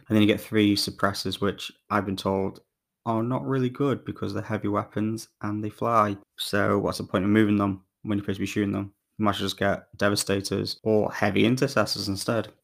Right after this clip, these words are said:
Overall, I think apart from, I think actually overall, apart from the suppressors, they should have something else in there. 'Cause I think the tank could be used. The impulsor tank could be used. You could stick your half a squad of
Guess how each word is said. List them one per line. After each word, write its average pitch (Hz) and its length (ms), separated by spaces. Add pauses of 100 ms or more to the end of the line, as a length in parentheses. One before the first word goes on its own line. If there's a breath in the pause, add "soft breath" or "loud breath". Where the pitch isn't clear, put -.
Overall, 135 640
I 120 60
think 104 180
apart 113 340
from, 104 540
I 151 160
think 104 260
actually - 320
overall, 101 880 (100)
apart 107 300
from 101 220
the 101 80
suppressors, - 760
they 101 60
should - 200
have 98 200
something - 300
else 104 240
in 98 120
there. - 280 (140)
'Cause 101 160
I - 20
think 113 200
the 135 40
tank 101 420
could 101 140
be 104 80
used. 101 500 (200)
The 104 680
impulsor 104 400
tank 101 240
could 110 140
be 101 60
used. 101 320
You 104 100
could - 80
stick - 320
your 101 140 (260)
half 98 260
a - 60
squad 101 320
of 98 360